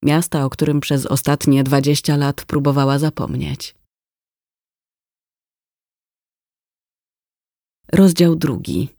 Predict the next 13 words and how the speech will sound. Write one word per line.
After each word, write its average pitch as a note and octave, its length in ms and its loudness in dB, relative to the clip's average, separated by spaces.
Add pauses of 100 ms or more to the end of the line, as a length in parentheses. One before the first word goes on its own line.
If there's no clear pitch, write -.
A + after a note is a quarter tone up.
(1040)
Następnego F#3 640 4
ranka E3+ 360 4
Smita D#3 420 2
wcześnie C#3 420 -2
się C3 160 -2
obudziła C3+ 520 -2
i - 80 -6
przez - 220 -8
chwilę, F#3+ 440 0
leżąc D#3 400 4
w D3 80 -6
obcym D3+ 400 0
łóżku, D3 500 0